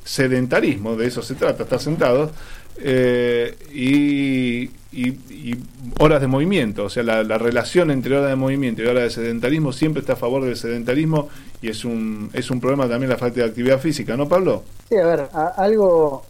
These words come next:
Speaker 2: <clears throat> que por ahí Cecilia también va a estar de acuerdo, el tema de la, lo que es la educación, ¿no? Porque también uno puede decir, sí, hay, hay esperanza, y hay esperanza. También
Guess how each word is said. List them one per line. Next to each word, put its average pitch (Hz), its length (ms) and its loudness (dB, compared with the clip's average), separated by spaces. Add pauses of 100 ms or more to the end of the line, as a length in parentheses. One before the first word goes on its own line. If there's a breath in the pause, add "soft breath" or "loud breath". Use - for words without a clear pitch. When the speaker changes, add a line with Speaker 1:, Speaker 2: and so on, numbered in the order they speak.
(120)
Speaker 2:
<clears throat> 160 180 -6
que 147 80 -6
por 139 160 0
ahí 165 120 2
Cecilia 160 440 -2
también 147 300 -2
va 143 60 -2
a 135 40 -6
estar 147 260 0
de 143 80 0
acuerdo, 151 480 0 (640)
el 160 140 -2
tema 214 240 2
de 175 80 4
la, 143 280 4
lo 143 160 -2
que 170 120 -4
es 165 60 -4
la 165 80 2
educación, 143 680 0
¿no? 147 180 -2
Porque 131 240 -8
también 170 320 0
uno 170 160 -2
puede 160 160 2
decir, 160 120 -6 (160)
sí, 156 100 2
hay, 190 200 2
hay 214 200 4
esperanza, 180 680 0 (440 soft breath)
y 196 180 2
hay 185 180 4
esperanza. 143 640 -2
También 170 420 -4